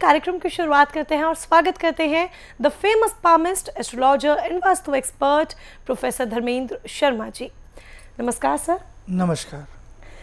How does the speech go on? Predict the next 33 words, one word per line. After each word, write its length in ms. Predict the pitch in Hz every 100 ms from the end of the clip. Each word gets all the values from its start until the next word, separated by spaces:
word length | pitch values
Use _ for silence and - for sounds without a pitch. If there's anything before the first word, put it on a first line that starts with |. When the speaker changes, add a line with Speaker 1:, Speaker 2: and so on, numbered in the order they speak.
| -
Speaker 1:
सर, 240 | - 339 370
जैसे 360 | 269 294 294
कि 180 | 339 359
संवत 320 | - 285 294
दो 160 | 302 302
हज़ार 340 | 294 254 277
छिहत्तर 720 | 311 - 277 - 302 - 277 277
का 160 | 269
प्रारंभ 500 | 277 277 254 247 330
हो 300 | 311 269 254
रहा 260 | 247 233 240
है, 140 | 226
तो 100 | 277
उसके 180 | 285 -
बारे 220 | 277 262
में 100 | 262
आप 80 | 262 -
क्या 160 | 247 240
कहना 300 | 262 240 247
चाहेंगे? 360 | 247 240 262
साथ 280 | 311 339 359 349
ही 140 | 247 - - - -
राशि 380 | 254 294 - 370
चक्र 420 | 370 370 370 349
के 140 | 330
बारे 220 | 247 254 247
में 180 | 247
भी 180 | 220 294
आपसे 280 | 294 - 254
जानकारी 440 | 220 226 202 233
प्राप्त 360 | 226 233 233 -
करेंगे। 420 | 226 220 220 254 - - -
Speaker 2:
जी, 240 | 160 143